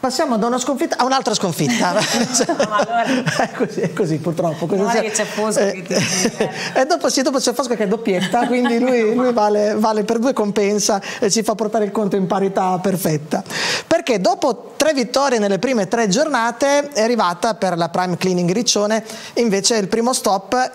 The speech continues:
Speaker 1: ci sta, in casa con Forlimpopoli che è una corazzata,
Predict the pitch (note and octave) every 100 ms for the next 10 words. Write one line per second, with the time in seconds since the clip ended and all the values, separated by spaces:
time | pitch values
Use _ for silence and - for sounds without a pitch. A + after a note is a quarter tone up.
0 | - - D3+ F3 F#3 - - D#3+ E3+ D#3
1 | D#3 D3+ D#3 D#3 D#3 E3 E3 D3 D3 D#3
2 | D3+ D3+ - - D3+ D3 D#3 D3 F3+ E3+
3 | E3 A#3+